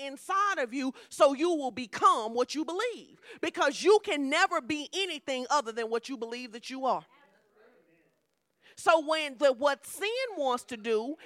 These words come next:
and what life wants to do is that it wants to paint a picture that's contrary to the word.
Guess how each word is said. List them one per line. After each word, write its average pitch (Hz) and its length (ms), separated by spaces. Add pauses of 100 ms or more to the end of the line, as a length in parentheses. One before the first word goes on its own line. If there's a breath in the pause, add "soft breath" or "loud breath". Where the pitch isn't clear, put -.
and 277 180
what 285 220
life 370 460
wants 294 340
to 226 80
do 254 280
is 320 120
that 285 180
it 285 160
wants 320 240
to - 100
paint 320 320
a 269 60
picture 403 380
that's 262 160
contrary 285 600
to 320 120
the 311 80
word. 370 440